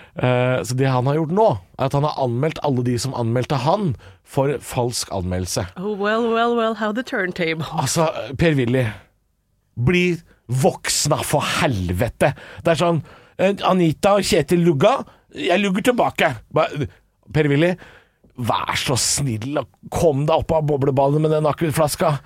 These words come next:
Speaker 1: Nå er det nok. Jeg orker ikke mer fra deg. Jeg mener det. Kan noen ta fra den mannen internettilgang, førerkort og pass,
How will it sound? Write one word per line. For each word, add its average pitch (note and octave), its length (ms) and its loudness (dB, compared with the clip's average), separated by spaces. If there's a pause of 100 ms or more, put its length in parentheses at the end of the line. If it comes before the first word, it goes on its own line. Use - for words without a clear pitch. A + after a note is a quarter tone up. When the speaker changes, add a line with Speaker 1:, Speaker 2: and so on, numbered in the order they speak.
(260)
Speaker 1:
Nå F#3+ 180 -2
er E3 200 2
det F3+ 100 0
nok. - 380 -4 (240)
Jeg - 100 -2
orker E3 400 0
ikke G#3 140 -2
mer G3+ 120 2
fra F#3+ 220 0
deg. B3+ 160 2 (460)
Jeg A3+ 120 2
mener F3 380 2
det. - 40 -4 (180)
Kan G#3 120 0
noen A#3 160 0
ta G#3 300 2
fra C#3+ 100 0
den D#3 160 0
mannen C3+ 240 -2
internettilgang, B2+ 1000 -2
førerkort C3 560 -4
og A#2 160 -4
pass, - 500 -4